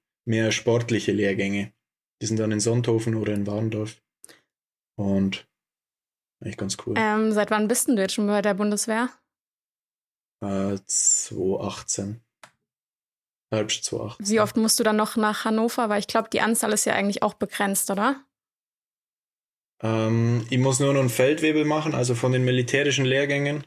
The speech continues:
Speaker 1: also einmal nur nach Hannover. Aber ich muss nur beide sportliche, äh, Sportlerlehr-, oder halt,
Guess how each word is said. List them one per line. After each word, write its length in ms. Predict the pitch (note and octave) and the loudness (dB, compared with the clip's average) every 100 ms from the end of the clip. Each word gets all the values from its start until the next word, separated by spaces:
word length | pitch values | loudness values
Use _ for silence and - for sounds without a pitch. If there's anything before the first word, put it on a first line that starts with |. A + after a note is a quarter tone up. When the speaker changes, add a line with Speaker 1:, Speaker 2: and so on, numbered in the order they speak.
| - | -6
Speaker 1:
also 200 | A#2 A2+ | -2 0
einmal 400 | A#2+ B2+ B2 B2+ | 0 2 2 2
nur 100 | B2+ | 0
nach 160 | A#2 | 0
Hannover. 500 | A#2+ A#2+ C#3+ D3+ D3+ - _ _ _ _ _ _ _ _ _ | 0 0 -2 -6 -10 -12 _ _ _ _ _ _ _ _ _
Aber 360 | B2 A#2 A2+ A#2 | -2 0 4 4
ich 60 | |
muss 240 | A#2 A#2+ - | 4 2 2
nur 140 | A#2+ | 0
beide 320 | A#2 A#2+ B2+ | 2 2 2
sportliche, 680 | A#2 - C3 B2+ A2 A2+ - | 0 2 0 2 -2 -2 -2
äh, 220 | A2+ A2 | 0 0
Sportlerlehr-, 680 | G#2 - B2 B2 A2 G#2+ - | 0 -2 -2 0 0 0 0
oder 100 | A2+ | -2
halt, 340 | G2 F#2+ - | -2 -4 -6